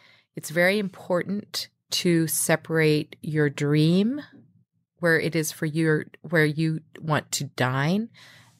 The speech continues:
and business. Um, there are wonderful restaurants i-, in my past. I, I started out as, at,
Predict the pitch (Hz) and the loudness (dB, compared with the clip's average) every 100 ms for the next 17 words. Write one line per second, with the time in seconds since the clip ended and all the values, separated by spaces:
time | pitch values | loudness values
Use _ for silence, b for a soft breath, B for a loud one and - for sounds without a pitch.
0 | _ 156 147 139 147 139 - - - - | _ 0 0 0 -2 -2 -6 -12 -8 -6
1 | - _ _ _ B B B B - 147 | -8 _ _ _ B B B B -2 2
2 | 139 131 123 120 - B B B B _ | 2 2 0 -4 -10 B B B B _
3 | _ _ _ 175 165 160 156 160 156 151 | _ _ _ 2 2 2 2 4 2 0
4 | - _ _ 170 170 180 185 185 - 190 | -10 _ _ -8 0 2 2 0 -2 -2
5 | 165 165 160 151 147 151 170 - - 127 | -2 -2 -6 -8 -2 -2 0 -4 -4 -6
6 | - - - - - _ _ - 151 151 | -6 -8 -10 -10 -12 _ _ -4 -2 0
7 | 143 131 - 139 - - - - 139 139 | -4 -4 -4 -2 -4 -10 -12 -6 -4 -4
8 | 135 - 139 139 139 - _ - - 151 | -6 -4 -2 -2 -6 -20 _ -8 -2 -2
9 | 147 147 147 147 - - _ 147 | 0 0 -2 -6 -8 -14 _ -4